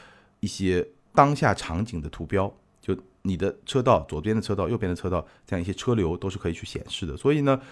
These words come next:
不是很炫酷的H U D，但是呢够用，比较实用。然后呢，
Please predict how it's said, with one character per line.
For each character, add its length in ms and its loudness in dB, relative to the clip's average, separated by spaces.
不 120 4
是 100 2
很 140 4
炫 280 6
酷 180 -2
的 140 4
H 200 0
U 80 4
D， 140 -2
但 180 2
是 140 -4
呢 140 2
够 180 2
用， 180 2
比 80 -6
较 120 6
实 180 -2
用。 200 2
然 160 6
后 140 6
呢， 180 6